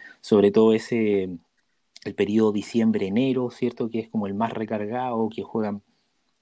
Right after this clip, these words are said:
tres partidos a la semana, incluso hasta cuatro de repente ya más tirado pa, pa Año Nuevo.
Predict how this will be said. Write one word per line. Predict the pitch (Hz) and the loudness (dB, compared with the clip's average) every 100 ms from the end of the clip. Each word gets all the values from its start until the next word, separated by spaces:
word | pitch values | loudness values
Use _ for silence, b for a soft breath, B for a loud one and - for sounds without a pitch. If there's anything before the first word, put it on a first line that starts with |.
| _ _ | _ _
tres | 113 113 | -6 -4
partidos | - 104 - 117 107 | -2 -4 -2 -2 -2
a | |
la | 107 | -4
semana, | - 101 110 113 | -8 -6 -4 -6
incluso | 101 - 113 110 | -6 -6 -8 -8
hasta | - - | -12 -10
cuatro | - 120 123 113 113 | -2 -2 -2 -2 -4
de | |
repente | 113 113 113 113 | -4 -2 -4 -2
ya | 107 110 | -4 -4
más | 113 113 | -6 -8
tirado | 110 113 110 | -8 -6 -6
pa, | 107 104 _ _ _ _ _ | -8 -10 _ _ _ _ _
pa | 101 | -6
Año | 101 101 | -4 -2
Nuevo. | 110 131 123 120 123 | 0 2 2 0 -2